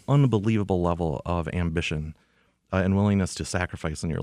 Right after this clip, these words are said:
life to run for president. It's quite a grueling task, as you, you mentioned earlier on the call with Libby. Um, is it too early? I actually thought about that myself over the weekend. I looked back at some of the dates that other elections got rolling for the presidential.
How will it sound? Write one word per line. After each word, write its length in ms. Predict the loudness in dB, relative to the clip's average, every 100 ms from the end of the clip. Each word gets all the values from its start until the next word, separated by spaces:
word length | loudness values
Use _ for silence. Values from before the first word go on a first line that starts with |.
| -4
life 140 | -6
to 100 | -6
run 300 | -2 0 0
for 140 | -2 -8
president. 460 | -8 -10 -8 -8 -8
It's 140 | -10
quite 220 | -6 -6
a 20 |
grueling 340 | -2 -2 -2 -4
task, 280 | -6 -8 -8
as 220 | -8 -10
you, 60 | -8
you 160 | -4 -2
mentioned 340 | -2 -4 -4
earlier 260 | -4 -2 -2
on 80 | -4
the 80 | -4
call 200 | -6 -4
with 100 | -4
Libby. 260 | -4 -4 -8 -20 -20 _ _ 0
Um, 280 | 2 2 4
is 160 | 4 4
it 80 |
too 180 | 2 2
early? 280 | 4 4 4
I 60 | 2
actually 260 | 2 0 0
thought 180 | 0
about 200 | 2 0
that 140 | 0 -2
myself 440 | -2 -2 -2 -2
over 180 | -4 -2
the 100 | 0
weekend. 400 | -2 0 0 0
I 60 | 0
looked 240 | -2 -4
back 240 | -4 -4 -6
at 100 | -4
some 120 | -2
of 40 |
the 60 | 0 0
dates 180 | -2 -6
that 140 | -4
other 340 | -2 0 0 -2 _ -8 -2
elections 400 | 0 0 -4 -2
got 220 | -2 0
rolling 380 | -2 0 -2 -4
for 140 | -6
the 80 | -6
presidential. 640 | -6 -4 -4 -4 -4 -8